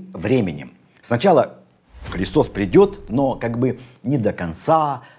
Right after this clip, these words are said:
как бы тайно, э, не на землю, а на облака, и загадочно восхитит церковь. А потом уже через какое-то время он уже придет по-настоящему, явно и на землю.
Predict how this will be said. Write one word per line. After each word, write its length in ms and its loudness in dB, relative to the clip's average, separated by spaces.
как 220 -4
бы 80 -8
тайно, 1040 0
э, 40 -6
не 160 0
на 160 0
землю, 500 2
а 80 -10
на 160 -8
облака, 460 0
и 320 0
загадочно 800 0
восхитит 520 -6
церковь. 360 -6
А 140 2
потом 380 4
уже 160 2
через 260 -4
какое-то 760 4
время 480 0
он 220 0
уже 180 4
придет 480 0
по-настоящему, 1120 -2
явно 520 0
и 320 -2
на 140 -2
землю. 420 -8